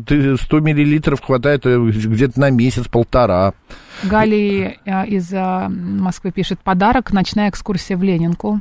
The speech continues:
Speaker 2: Это
Speaker 1: О,
Speaker 2: здорово.
Speaker 1: вот это интересно, да. Хочу,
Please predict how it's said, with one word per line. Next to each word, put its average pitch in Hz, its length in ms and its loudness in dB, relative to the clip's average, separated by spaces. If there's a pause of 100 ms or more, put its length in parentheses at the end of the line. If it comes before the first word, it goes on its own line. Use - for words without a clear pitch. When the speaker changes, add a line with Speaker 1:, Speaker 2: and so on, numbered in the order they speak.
(120)
Speaker 2:
Это 208 140 -2
Speaker 1:
О, - 20 4
Speaker 2:
здорово. 190 180 4
Speaker 1:
вот - 160 2
это 190 300 2
интересно, 131 840 2
да. 131 320 2 (320)
Хочу, 190 720 2